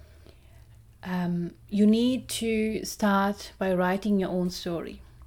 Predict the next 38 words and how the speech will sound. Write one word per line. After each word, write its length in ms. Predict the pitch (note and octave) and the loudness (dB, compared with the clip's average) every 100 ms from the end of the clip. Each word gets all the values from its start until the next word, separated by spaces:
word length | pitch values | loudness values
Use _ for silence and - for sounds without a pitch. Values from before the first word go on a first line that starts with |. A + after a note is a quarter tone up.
| - - - - - G3+ | -20 -20 -20 -20 -8 0
by 160 | G#3 | 2
writing 480 | F#3+ F#3 G3+ A#3+ A3+ | 4 4 4 4 2
your 140 | G#3+ - | 0 0
own 240 | F#3+ F#3+ | 0 0
rules 420 | F3+ G3+ A3+ A3 | 2 2 2 2
and 160 | G3 F#3 | 0 -2
coming 400 | - G3 G#3+ G#3+ | 0 0 2 2
up 220 | G#3 - | 0 0
with 240 | G3 G3 | -2 0
your 180 | G3+ F3+ | -2 0
own 300 | F#3 F3+ F3 | 0 0 0
game, 440 | E3+ - F#3 F#3 - - - - - | -4 -8 -8 -10 -14 -20 -20 -10 0
by 120 | F#3+ | 0
playing 400 | G3 A#3 G#3+ G#3+ | 2 2 4 4
your 120 | G3+ - | 4 4
own 260 | G3+ G#3+ G3 | 4 4 4
roles 460 | F#3 F#3 C#4 D4+ | 2 0 0 0
and 240 | G3+ F3+ F3+ | 2 2 4
building 500 | G3 G3 G#3 G3+ F3 | 4 4 2 2 2
your 360 | F3 E3+ F3 F3+ | 0 0 0 -4
community. 920 | G#3 F#3 F3 F#3 F#3 F3+ G3+ G3+ - - - - - - - - - - - - | -6 -2 0 0 -2 -6 -12 -14 -16 -20 -20 -20 -20 -20 -20 -20 -20 -20 -20 -4
Then, 480 | - G3+ G3+ G3 - - | 2 4 4 2 -2 -4
you 140 | G#3+ | 0
know, 200 | F#3+ G3 G#3 | 0 -2 -2
this 220 | A3+ A3 A3+ | -2 0 0
episode 460 | A3 G#3+ G#3+ G#3 | 0 0 2 2
is 140 | G3+ G3+ | 2 2
perfect. 540 | A3 D4 - - - | 0 0 -2 -6 0
This 220 | G3 F#3+ | 0 2
is 180 | F#3+ F#3+ | 0 0
the 120 | G3+ | -6
permission 640 | - G3 F#3+ F#3 F3+ G3 F#3 | -2 -2 0 -2 -2 -4 -4
that 240 | F#3 - | -6 -6
you've 160 | F#3 F#3+ | -6 -6
always 400 | F3+ F3 F#3 F3+ | -6 -4 -6 -6
been 240 | F3+ F3 | -6 -4
longing 320 | F3 F3 F3+ | -2 -2 -4
for. 280 | F3+ - | -8 -14